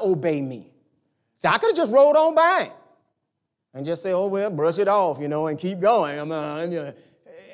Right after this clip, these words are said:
but, but, but that's not how it works. The Holy Spirit. So look at what it says. "While it remained yours, was it not thine own?" See, when I got that money out the bank, that was my money.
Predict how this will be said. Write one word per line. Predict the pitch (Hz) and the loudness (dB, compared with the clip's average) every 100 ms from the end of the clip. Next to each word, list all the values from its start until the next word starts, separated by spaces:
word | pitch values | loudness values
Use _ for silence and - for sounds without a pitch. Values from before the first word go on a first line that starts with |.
| 208 | -2
but, | 208 - 208 | 0 0 -6
but, | 208 165 | -10 -10
but | 196 | -8
that's | 214 233 | -6 -4
not | 233 | -4
how | 214 196 | -2 -2
it | 202 | -2
works. | 320 440 - - _ | -2 -4 -6 -14 _
The | - | -20
Holy | 135 160 | -10 -10
Spirit. | 156 - 339 349 180 - | -10 -12 -8 -4 -4 -8
So | - 214 190 - _ _ _ _ | -8 -8 -8 -18 _ _ _ _
look | 262 269 | -12 -8
at | |
what | 247 | -6
it | 214 | -6
says. | 302 147 - _ _ | -6 -8 -10 _ _
"While | 131 175 240 | -12 -8 -8
it | 247 | -8
remained | 180 170 196 254 277 262 | -8 -8 -8 -8 -8 -8
yours, | 226 277 233 214 | -6 -6 -6 -6
was | 156 226 | -6 -8
it | 262 220 | -8 -12
not | 240 254 | -14 -14
thine | 190 254 285 | -14 -12 -12
own?" | 285 320 339 226 113 - _ _ _ _ _ | -10 -8 -6 -8 -12 -20 _ _ _ _ _
See, | - 269 | -10 -6
when | 240 | -4
I | 311 | -4
got | 339 | -6
that | 339 294 | -4 -4
money | 311 302 | -4 -4
out | 294 | -6
the | 254 | -6
bank, | 320 330 | -6 -4
that | 320 | -4
was | 320 | -6
my | 277 330 | -6 -8
money. | 339 311 208 | -4 -6 -6